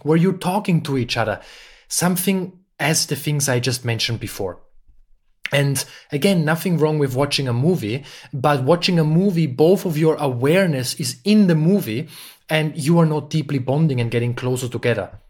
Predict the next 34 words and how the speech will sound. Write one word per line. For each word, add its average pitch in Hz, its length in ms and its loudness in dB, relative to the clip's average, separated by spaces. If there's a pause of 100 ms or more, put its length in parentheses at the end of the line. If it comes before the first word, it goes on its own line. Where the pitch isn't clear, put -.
(200)
in 135 240 -2
that 120 260 -2
time. 143 320 -4 (140)
You 135 260 -4
aren't. 151 520 -2 (360)
But 143 140 2
when 143 260 4
you're 123 180 2
cooking 147 440 0
together, 113 340 -4
when 131 240 -2
you 123 140 0
are 117 180 2 (500)
hiking 190 560 2
together, 120 300 0
that's 123 180 -2
also 160 140 0
something 127 320 -4
my, 123 160 2
my, 123 500 -2
my 127 220 -2
wife 123 240 0
and 127 80 -4
I 120 60 -2
love 120 180 -2
to - 80 -16
do, 123 120 -4
or 117 120 -2
traveling 180 600 0
together, 113 300 -4 (280)
that's 123 260 -6
totally, 165 500 -4
totally 123 460 -6
different. 92 480 -10